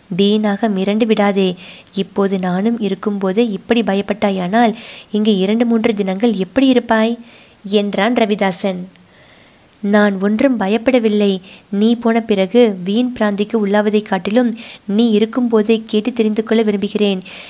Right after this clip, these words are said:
இந்த நிலவறைக்குள் புகுந்தவர்கள் சிலர் இங்கேயே செத்துப்போனார்கள் என்று சொன்னாய் அல்லவா? என்றான் சோமன் சாம்பவன். ஆமாம், அவர்களுடைய ஆவிகள்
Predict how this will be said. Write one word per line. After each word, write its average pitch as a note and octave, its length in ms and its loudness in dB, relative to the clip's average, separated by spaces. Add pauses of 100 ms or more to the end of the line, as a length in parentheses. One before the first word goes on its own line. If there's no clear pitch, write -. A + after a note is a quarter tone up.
இந்த G#3+ 200 2
நிலவறைக்குள் A3+ 640 2
புகுந்தவர்கள் G#3 640 -2
சிலர் A3 280 2 (200)
இங்கேயே A3 400 2
செத்துப்போனார்கள் A3 840 0
என்று G3+ 240 0
சொன்னாய் A3+ 420 -2
அல்லவா? A3+ 320 2 (920)
என்றான் G#3+ 460 0
சோமன் G#3+ 380 0
சாம்பவன். F#3+ 460 0 (1000)
ஆமாம், G3 460 0 (320)
அவர்களுடைய G3+ 640 0
ஆவிகள் G3 440 2